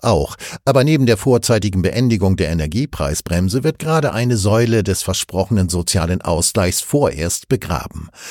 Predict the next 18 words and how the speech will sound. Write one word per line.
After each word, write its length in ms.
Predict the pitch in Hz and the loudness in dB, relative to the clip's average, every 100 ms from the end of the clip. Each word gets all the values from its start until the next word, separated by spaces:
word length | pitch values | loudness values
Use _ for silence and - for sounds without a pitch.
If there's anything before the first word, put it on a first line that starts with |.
| - | -10
Das 160 | - 90 | -2 0
angekündigte 800 | 107 139 120 120 101 95 95 85 | 0 0 2 2 2 0 0 0
Klimageld 880 | - - 180 185 98 98 98 85 101 | -4 -2 2 4 4 2 2 2 0
wird 180 | 151 | 2
laut 220 | 143 107 110 | 2 2 2
Medien 400 | 113 127 127 151 | 2 2 2 2
möglicherweise 580 | 175 107 110 95 101 | 0 0 2 2 2
erst 340 | 87 82 - - | 0 -2 -4 -2
zweitausendsiebenundzwanzig 1400 | - 78 - 87 76 85 90 82 85 - 92 104 - - | -4 -2 -2 -2 -2 -4 -2 -2 -2 -2 -2 -2 -4 -4
fließen, 480 | 78 65 - - - | -6 -4 -6 -8 -2
wenn 220 | 87 82 - | -2 -2 -6
überhaupt. 680 | 80 - - 87 - - _ _ _ _ _ - - - - | -8 -4 -2 -2 -4 -18 _ _ _ _ _ -20 -20 -16 -4
So 200 | 117 127 | 2 2
viel 300 | - 123 101 | 2 2 2
zur 220 | - 87 | 2 0
Glaubwürdigkeit 840 | 78 110 87 90 85 78 - 78 - | 2 0 0 -2 -2 -2 -4 -4 -2
solcher 360 | 85 69 - | -4 -4 -10
Versprechen. 640 | - 65 - 73 - - | -10 -10 -6 -8 -8 -16